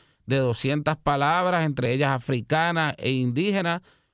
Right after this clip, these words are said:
con su significado para que puedan tener su mejor entendimiento del texto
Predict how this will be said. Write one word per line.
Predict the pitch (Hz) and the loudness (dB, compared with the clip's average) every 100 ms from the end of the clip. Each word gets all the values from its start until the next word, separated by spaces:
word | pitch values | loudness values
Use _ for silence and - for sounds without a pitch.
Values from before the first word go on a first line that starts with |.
| _ - | _ -2
con | 135 131 123 | 0 2 0
su | - 143 | 0 -2
significado | - 147 131 139 123 139 143 156 190 | 0 2 2 2 2 2 2 2 2
para | 185 151 127 | 2 0 0
que | 120 | 0
puedan | 139 151 | 0 0
tener | 147 151 160 | 0 0 0
su | 156 147 | -2 -2
mejor | 123 143 | 0 0
entendimiento | 147 147 151 135 135 143 139 139 | -2 -2 -2 0 -2 -2 0 -2
del | 120 | 0
texto | 160 165 - 202 | -2 -4 -4 -4